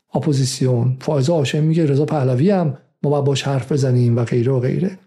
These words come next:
خاصیت امفیبیان به انگلیسی یا دوزیستی دارن اینها، همه اصلاح طلبا و کارگزاران هم جزوشون. خب از هزار چهارصد که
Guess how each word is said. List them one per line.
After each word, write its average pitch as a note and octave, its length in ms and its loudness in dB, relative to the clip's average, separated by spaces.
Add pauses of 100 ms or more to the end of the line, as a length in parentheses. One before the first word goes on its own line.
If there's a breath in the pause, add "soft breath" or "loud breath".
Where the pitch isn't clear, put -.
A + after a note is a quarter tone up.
(340)
خاصیت A3 400 0
امفیبیان D#3+ 960 2
به B2+ 80 0
انگلیسی B2 480 0
یا F3+ 100 2
دوزیستی C#3 600 2
دارن A2 340 -2 (300)
اینها، A2+ 300 -2 (920)
همه D#3 180 2
اصلاح D#3+ 320 0
طلبا D3 400 0
و D#3 240 -2 (320 loud breath)
کارگزاران C3 540 2
هم C#3 120 2
جزوشون. B2+ 460 -2 (280)
خب D4 220 -4 (680 loud breath)
از F#3+ 320 0
هزار F#3+ 240 2
چهارصد G#3+ 560 -2 (500)
که C#3+ 540 0